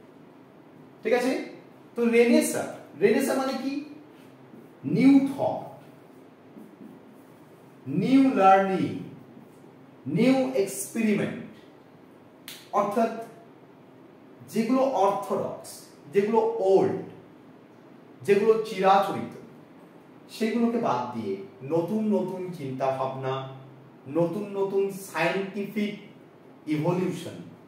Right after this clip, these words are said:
সেই সমস্ত কিন্তু এই রেনেসা পিরিয়ডে ঘটছে। তো এই রেনেসার যে effect, সেই ইফেক্টটা কিন্তু আমরা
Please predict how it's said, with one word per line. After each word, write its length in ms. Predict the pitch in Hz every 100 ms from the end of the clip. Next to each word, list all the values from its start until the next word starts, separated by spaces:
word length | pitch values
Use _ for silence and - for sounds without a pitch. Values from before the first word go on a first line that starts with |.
| -
সেই 160 | - 196 -
সমস্ত 340 | 131 147 151 - 151
কিন্তু 300 | 127 117 110 101 98 - - - - 151
এই 80 | 156 143
রেনেসা 440 | 131 147 151 - - -
পিরিয়ডে 360 | 117 113 117 131 131
ঘটছে। 300 | 98 - - - - - - - - - - - -
তো 40 | 226 247
এই 60 | 214 196
রেনেসার 500 | 202 - - 127 120 - - - - - - - 131
যে 80 | 214 208 208
effect, 480 | - 240 - - - - - - - - - -
সেই 140 | 208 214 175
ইফেক্টটা 380 | - 226 220 226 233
কিন্তু 220 | 214 226 214
আমরা 140 | 220